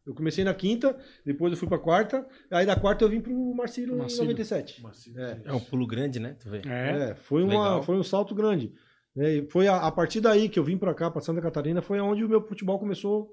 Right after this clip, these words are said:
Speaker 1: a, é, aparecer um pouco mais, né? Que aí eu fui bem no Marcílio, fui pro Joinville, numa Série B já, cara. Pô, tinha saído do, no outro, no ano seguinte, eu tinha saído da quinta divisão de São Paulo, aí eu vim pro Marcílio, joguei o Catarinense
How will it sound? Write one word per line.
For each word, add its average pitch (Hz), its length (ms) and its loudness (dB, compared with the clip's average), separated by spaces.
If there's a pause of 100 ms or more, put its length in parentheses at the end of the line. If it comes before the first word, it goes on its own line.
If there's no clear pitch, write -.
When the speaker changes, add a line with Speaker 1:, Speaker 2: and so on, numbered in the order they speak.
(300)
Speaker 1:
a, 151 240 -6
é, 143 140 -2
aparecer 170 400 0
um 185 60 -2
pouco 196 160 -4
mais, 196 340 -2 (160)
né? 117 200 -8
Que 113 120 -12
aí 107 160 -4
eu 120 80 -8
fui 131 140 -8
bem 131 260 -4
no 131 60 -8
Marcílio, 143 580 -4 (300)
fui 147 100 -2
pro 143 100 -6
Joinville, 143 380 0
numa 147 160 0
Série 151 220 -2
B 147 260 4
já, 147 240 -2
cara. - 160 -16 (480)
Pô, 147 80 -2
tinha 135 160 -8
saído 151 340 -2
do, 165 320 0 (280)
no 143 100 0
outro, 170 300 6
no 170 80 4
ano 214 100 4
seguinte, 175 400 -2
eu 143 60 -4
tinha 160 120 -2
saído 165 300 0
da 170 100 2
quinta 220 280 -2
divisão 196 280 0
de 185 80 -4
São 165 120 -4
Paulo, 185 400 0 (800)
aí 147 160 0
eu 156 60 2
vim 170 100 0
pro 185 140 -6
Marcílio, 190 560 2
joguei 185 180 2
o 175 60 -2
Catarinense 185 640 0